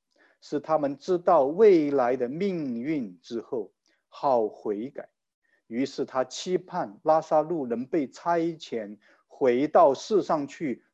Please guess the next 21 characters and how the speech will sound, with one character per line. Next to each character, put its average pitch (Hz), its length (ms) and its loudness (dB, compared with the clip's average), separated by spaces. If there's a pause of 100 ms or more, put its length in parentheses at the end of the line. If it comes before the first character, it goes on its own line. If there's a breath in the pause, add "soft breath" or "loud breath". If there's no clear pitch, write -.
传 131 440 0
福 147 340 -4
音 165 260 -4
给 98 180 -8
他 - 240 -18
们。 90 180 -20 (760)
可 123 300 0
惜 135 520 -12
他 - 120 -4
的 117 140 -2
这 - 260 -6
个 139 100 -2
建 156 420 2
议 143 180 -2
被 131 320 -6
亚 139 240 4
伯 180 160 0
拉 156 180 2
罕 101 380 -8
拒 117 260 -12
绝。 - 280 -20